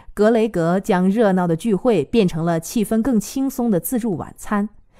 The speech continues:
大家可以随意坐在沙发和地板上闲聊。在这样的环境中呢，Emily既可以选个角落独处，也可以找她喜欢的人单独聊天，不用担心需要同时和很多陌生人对话。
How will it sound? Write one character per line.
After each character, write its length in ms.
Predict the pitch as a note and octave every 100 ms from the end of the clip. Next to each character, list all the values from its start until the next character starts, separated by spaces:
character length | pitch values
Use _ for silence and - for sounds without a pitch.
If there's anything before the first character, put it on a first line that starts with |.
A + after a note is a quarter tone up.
| -
大 140 | - C#4
家 140 | C#4
可 120 | C#4
以 140 | C#4 F3
随 220 | - F#3
意 160 | C#4+
坐 180 | A#3 B3+
在 160 | A3+ F#3
沙 240 | - G3+
发 240 | G3+ G#3+ A3
和 140 | F#3
地 160 | C4+ A#3
板 180 | C3 -
上 140 | D3+
闲 260 | - C#3 E3+
聊。 340 | D#3 B2 F3+ _ _ _ _ _ -
在 140 | - C#4
这 120 | D#4
样 120 | C4+
的 80 | F3+
环 220 | F3 D3+
境 160 | F3 E3
中 160 | E3
呢， 180 | E3 C#3 - - -
Emily 440 | A#3+ C#4 B3+ G3
既 160 | F3 D4+
可 140 | -
以 180 | A3 G#3
选 180 | - D3
个 120 | F3+
角 180 | E3+ F#2
落 180 | G3 G#3+
独 200 | E3 A#3+
处， 420 | - A#2+ G2+ D3+
也 160 | G3+ B3
可 120 | C4
以 140 | G#3 F3
找 220 | D3+ G#2
她 160 | -
喜 200 | G#3 -
欢 160 | - F3+
的 80 | F#3
人 180 | D3 F3
单 160 | A#3
独 140 | A#3 D#3
聊 200 | C#3+ C#3
天， 320 | - D#3 D#3+ - -
不 80 | -
用 160 | G#3 F3+
担 180 | F3+ F#3
心 300 | - F#3+ F#3
需 160 | -
要 160 | F3+ B2+
同 240 | - D3+
时 200 | F#3+ -
和 160 | D#3+ E3+
很 200 | - -
多 140 | F3
陌 200 | G#3+ B3
生 180 | E3+ E3+
人 160 | D3+ B2+
对 180 | E3+ B2+
话。 320 | - B2